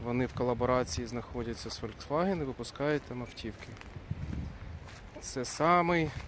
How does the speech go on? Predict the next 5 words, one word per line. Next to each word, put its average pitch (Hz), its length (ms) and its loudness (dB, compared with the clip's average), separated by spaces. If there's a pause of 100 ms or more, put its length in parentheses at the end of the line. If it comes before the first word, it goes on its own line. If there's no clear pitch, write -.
(120)
доступний 135 500 2
варіант 131 460 4 (100)
паркетника 139 680 0
в 120 60 2
електровиконанні. 123 1000 2